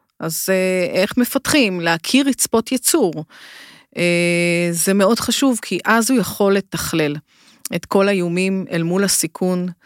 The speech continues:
אה, לעשות את החישובים ולהביא את מפות הסיכונים ואת מפות החום, אה, ולבנות על ידי כך גם אסטרטגיית הגנה נכונה. אה, הוא לא יכול להיות מנותק לגמרי מה-, מהעסק.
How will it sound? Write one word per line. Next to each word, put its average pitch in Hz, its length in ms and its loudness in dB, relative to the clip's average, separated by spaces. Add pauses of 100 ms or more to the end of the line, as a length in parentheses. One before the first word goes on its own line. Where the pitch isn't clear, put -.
(460)
אה, 160 500 -2
לעשות 170 340 0
את 190 100 -6
החישובים 170 640 -2
ולהביא 165 480 0
את 175 120 -10
מפות 170 360 -6
הסיכונים 180 800 -2
ואת 170 220 0
מפות 165 420 -4
החום, 175 520 -2 (600)
אה, 170 320 0
ולבנות 180 760 0 (140)
על 180 120 0
ידי 175 240 0
כך 180 320 0
גם 180 180 0
אסטרטגיית 180 640 -2
הגנה 202 320 2
נכונה. 156 380 -4 (720)
אה, 165 260 -2
הוא 165 120 0
לא 196 200 4
יכול 226 280 0
להיות 202 240 0
מנותק 196 580 -2
לגמרי 180 540 0
מה-, 170 440 0
מהעסק. 165 760 -2